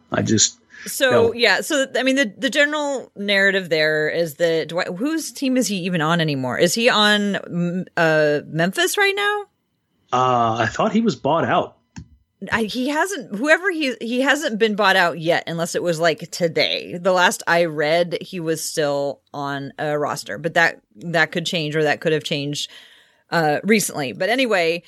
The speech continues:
Speaker 2: he has bounced around, and he's somebody who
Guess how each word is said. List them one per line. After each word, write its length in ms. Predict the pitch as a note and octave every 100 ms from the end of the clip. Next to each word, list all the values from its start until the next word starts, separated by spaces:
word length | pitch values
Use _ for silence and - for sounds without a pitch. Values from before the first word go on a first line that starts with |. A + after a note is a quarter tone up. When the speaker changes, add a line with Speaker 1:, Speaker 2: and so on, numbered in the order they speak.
| _ _ _ -
Speaker 2:
he 140 | D4
has 180 | C#4 A#3
bounced 360 | A3 G#3+ -
around, 600 | G#3+ E3+ D#3+ D3+ D3 D#3+ -
and 240 | F3 F3
he's 240 | F3+ G#3+ G#3
somebody 440 | A3 F#3+ F#3 F#3
who 460 | F#3+ F3 E3+ E3